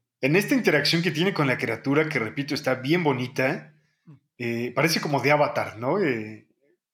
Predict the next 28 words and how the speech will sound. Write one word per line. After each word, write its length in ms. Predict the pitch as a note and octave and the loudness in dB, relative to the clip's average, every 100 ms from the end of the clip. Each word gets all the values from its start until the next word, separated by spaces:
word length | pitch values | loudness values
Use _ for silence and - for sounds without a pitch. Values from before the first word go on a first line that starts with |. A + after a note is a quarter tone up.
| _ | _
me 140 | D#3+ | 0
asusté 360 | E3+ - D3 G#3 | 0 0 -2 2
un 100 | C#4 | 4
momento 420 | C4+ G3+ G3+ A3 | 4 4 2 0
pensando 440 | F#3 D3+ F3 F#3+ G3 | 0 0 0 0 0
que 100 | D#3+ | 0
iba 340 | F#3 F#3+ - - | 0 -2 -8 -4
a 120 | C3+ | -4
tener 200 | C#3 C#3 | -2 -2
un 120 | F3 | 0
der-, 260 | D#3+ B2+ B2+ | 0 -2 -4
una 180 | D3+ F#3+ | -4 -2
interacción, 440 | E3+ C#3 B2+ D#3+ | 2 0 0 -4
perdón, 240 | D3+ C#3 D3+ | -4 -4 -2
como 240 | D#3 C#3 | -2 0
Rey 280 | B2+ C#3 D#3+ | 2 2 2
con 140 | F3+ | 2
la 80 | D3+ | 0
serpiente 500 | C3 B2 - D#3 D#3 | 0 -4 -2 -2 2
del 160 | D3+ A#2+ | 0 0
desierto, 480 | A#2 - D#3 D#3 A#2 | -2 0 0 0 -4
¿no? 140 | C3+ | -4
Cuando 220 | D3+ B2 | -4 -2
la 140 | A2+ A2+ | -2 0
calma 300 | C#3+ D#3 D3+ | -2 -2 -2
con 100 | B2+ | -4
la 100 | G#2+ | -4
fuerza. 480 | C3+ B2+ D#3 F3+ | -6 -4 0 0